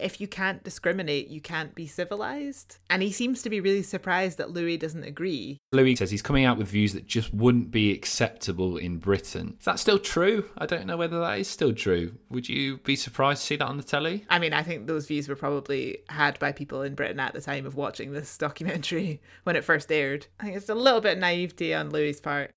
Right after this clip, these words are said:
Speaker 2: And so then Eddie and Louis kind of walk off into the distance, still discussing all these things. And he says he knows Andre is radical, but you can't force guys like him. He says integration will come naturally. Don't force it,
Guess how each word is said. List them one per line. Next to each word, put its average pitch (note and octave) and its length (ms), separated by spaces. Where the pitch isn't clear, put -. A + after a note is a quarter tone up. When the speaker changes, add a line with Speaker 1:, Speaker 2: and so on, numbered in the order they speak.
Speaker 2:
And A2 160
so A#2+ 160
then A2 460
Eddie A2 400
and G2+ 260
Louis G#2 300
kind G#2 180
of G2 80
walk G#2 360
off G2 280
into F#2+ 220
the F2+ 100
distance, F#2 440
still G2 180
discussing F2+ 500
all F2+ 120
these E2+ 200
things. F2 380
And F2 80
he E2 80
says E2+ 400
he A#2+ 140
knows A2+ 280
Andre G2+ 480
is F2+ 120
radical, F2+ 500
but E2 160
you F2+ 80
can't F#2+ 420
force G#2 500
guys F#2 400
like F2 240
him. E2+ 300
He D2+ 80
says D#2+ 320
integration F#2 800
will E2 100
come F2 280
naturally. E2 500
Don't E2+ 300
force D#2+ 480
it, - 180